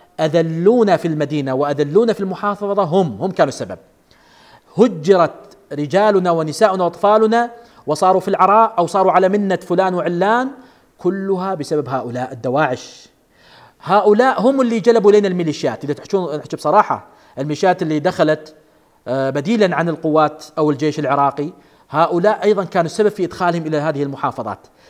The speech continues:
إذن هم سبب كل هذا البلاء الذي نعيشه. إذا أردتم يا أهل نينوى والموصل أن، آه، تعيشوا بهدوء وكرامة وأمن وأمان، لا تقبلوا بعد اليوم داعشي، ولا تقبلوا بعد اليوم قاعدة. هم أيضًا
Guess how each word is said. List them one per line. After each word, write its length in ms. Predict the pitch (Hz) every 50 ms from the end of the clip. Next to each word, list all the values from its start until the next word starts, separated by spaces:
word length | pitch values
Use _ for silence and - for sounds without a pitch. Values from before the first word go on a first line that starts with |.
| _ _ _ _ -
إذن 180 | 185 170 180 175
هم 200 | 180 254 269 254
سبب 220 | 254 247 247 240
كل 260 | - - - 320 302
هذا 180 | 254 262 254 233
البلاء 300 | 214 180 214 214 202 175
الذي 240 | 185 180 156 160 151
نعيشه. 460 | 147 127 135 131 - 107 92 95 82 - _ _ _ _ - _ _ _ _ -
إذا 200 | 151 160 175 165
أردتم 400 | 190 247 269 262 - - 226 202
يا 60 | 208 196
أهل 180 | 180 180 175
نينوى 340 | 185 208 208 196 185 180 175
والموصل 680 | 170 165 170 196 202 185 - 170 147 143 135 127 131 - - - _ _ _ _ _ _ _ _ -
أن، 320 | 151 160 160 160 156 151 147
آه، 560 | 147 143 139 139 135 135 131 131 131 131 131 127
تعيشوا 760 | 127 - 160 139 196 220 - - 190 175 170 170 165 165 156
بهدوء 640 | 143 151 139 139 139 131 165 196 202 190 185 185 151
وكرامة 800 | 151 139 - 156 139 151 175 190 185 175 170 165 165 160 147 139
وأمن 460 | 147 139 - 190 190 185 175 170 160
وأمان، 520 | 160 143 151 151 160 175 202 220 233 240 226 - - _ _ _ _ _ _
لا 360 | 117 123 143 170 190 196 185 175
تقبلوا 600 | 185 202 185 - 165 151 160 151 151 143 135 127
بعد 340 | 120 156 165 - 160 143
اليوم 320 | 151 143 135 151 170 175 156
داعشي، 440 | 135 143 135 117 123 - - 98 92 92 _ _ _ _ _ _ _ _ _ _ _ -
ولا 300 | 131 147 165 170 165 156
تقبلوا 380 | 160 190 165 - 156 165 151
بعد 100 | 151 143
اليوم 160 | 147 160 160 156
قاعدة. 400 | - 151 131 127 127 127 131 139
هم 160 | 165 160 160
أيضًا 340 | - 220 233 214 240 214